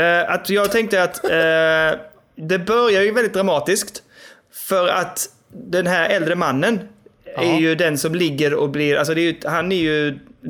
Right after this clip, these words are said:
Speaker 1: eh, vad jag upplever det som att tolka som, är han ju död.
Speaker 2: Mm.
Speaker 1: Så att man tänder ju fyr på honom typ klassiskt så här vikingabål, liksom. Nu eldar man upp den döde.
Speaker 2: Ja.
Speaker 1: Ehm,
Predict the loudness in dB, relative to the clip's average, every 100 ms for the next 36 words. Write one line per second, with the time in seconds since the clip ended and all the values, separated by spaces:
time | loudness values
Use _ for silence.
0 | -4 -2 0 2 2 2 0 0 0 -2
1 | -2 -2 -2 -4 0 2 2 2 0 2
2 | 2 2 -2 -6 -14 -16 -8 -2 -2 -2
3 | -2 -2 0 -2 0 2 2 0 0 0
4 | 0 0 0 0 -2 -2 -2 -4 -6 -8
5 | -2 -2 -2 0 0 0 -2 -2 -2 -2
6 | 0 0 2 0 -2 -2 0 0 0 0
7 | 0 0 -2 -4 -6 -4 0 0 0 -2
8 | -8 -14 -8 -6 -2 0 2 2 2 2
9 | 0 -2